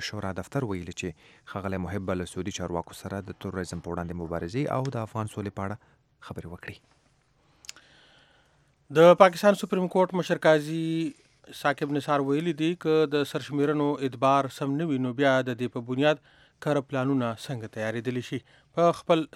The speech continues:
Speaker 2: سر اخیستی شوي نوټس باندې د یوې مقدمې اورونې په وخت مشر قاضي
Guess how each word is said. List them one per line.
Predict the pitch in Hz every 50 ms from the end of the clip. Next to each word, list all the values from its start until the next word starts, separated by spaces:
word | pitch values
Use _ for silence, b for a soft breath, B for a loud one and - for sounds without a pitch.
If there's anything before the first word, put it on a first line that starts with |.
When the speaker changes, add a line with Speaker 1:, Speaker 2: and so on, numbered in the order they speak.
| -
Speaker 2:
سر | - 156 139 131
اخیستی | 123 - - - 147 135 -
شوي | - 139 139 139 131 131
نوټس | 123 - 139 127 127 127
باندې | 127 127 127 135 139 139 127
د | 127 123
یوې | 123 123 120 117
مقدمې | - - 120 110 117 117 127 127 127 127 120 b b b b b b b _ 123 127
اورونې | 127 127 123 135 135 127 120 113 -
په | 123 123 127
وخت | 123 - - - - 123 120 120 120 117 120 120
مشر | 110 - 117 110 107 - - -
قاضي | 117 113 110 120 135 131